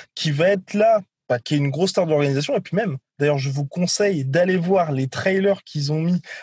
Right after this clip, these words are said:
de Quentin, qui sont assez impressionnants. L'organisation mise sur toi. Est-ce que vous avez eu une, une discussion sur justement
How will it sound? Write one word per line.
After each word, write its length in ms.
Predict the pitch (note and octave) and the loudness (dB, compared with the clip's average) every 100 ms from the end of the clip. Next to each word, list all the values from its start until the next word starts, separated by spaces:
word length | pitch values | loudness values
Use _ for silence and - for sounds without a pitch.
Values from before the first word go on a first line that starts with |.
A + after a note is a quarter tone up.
| - | -6
de 120 | C#3+ | -4
Quentin, 400 | C#3 E3 D#3+ G3+ | -2 -2 0 0
qui 140 | F#3+ - | 0 -4
sont 160 | - D3+ | -6 0
assez 260 | E3+ F3+ G3 | 0 2 2
impressionnants. 640 | F3 D3+ E3 - D#3+ B3 - - _ _ _ | 0 0 -2 0 0 0 -2 -16 _ _ _
L'organisation 800 | D#3 D#3 D3 D3+ C#3 C#3+ B3+ C4 | 0 2 2 0 2 0 -2 0
mise 320 | F#3 F#3 A#3+ | 2 2 0
sur 260 | - G#3 G3+ | -2 -2 -2
toi. 200 | G3 F3+ | -2 0
Est-ce 100 | - | -2
que 80 | C#4 | -4
vous 160 | A#3+ | -2
avez 140 | F3+ E3 | 0 0
eu 100 | D#3 | 0
une, 140 | D#3 | 0
une 180 | D#3 D#3 | 2 0
discussion 540 | F3+ - G#3 F3+ C#4 | -2 -2 -2 -2 -2
sur 180 | A#3 D#3+ | -2 0
justement 460 | D#3+ D3 E3 G3 | 0 0 2 0